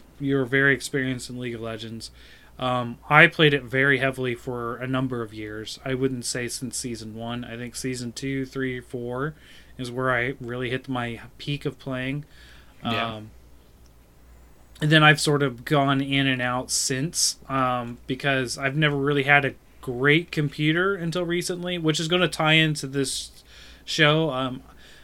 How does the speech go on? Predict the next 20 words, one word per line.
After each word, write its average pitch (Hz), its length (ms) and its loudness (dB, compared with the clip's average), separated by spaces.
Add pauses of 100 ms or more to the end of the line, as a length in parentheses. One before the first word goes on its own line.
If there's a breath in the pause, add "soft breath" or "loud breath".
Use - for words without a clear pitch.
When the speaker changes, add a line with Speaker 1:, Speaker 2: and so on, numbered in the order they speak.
(120)
Speaker 1:
I 147 100 6
actually 165 280 6
upgraded 156 440 2
my 147 160 4
computer 143 520 -2
significantly 131 1500 -2
because 113 360 -8
of, 113 200 -10
uh, 110 420 -10
I 131 120 -6
had 120 220 -4
a 110 120 -10
decent 110 440 -10
tax 127 300 -2
return, 139 440 -6 (480 loud breath)
and, 123 340 0
um, 110 340 -4 (600 soft breath)
yeah, 123 300 2
I, 127 420 4 (640)
m-, 151 300 -2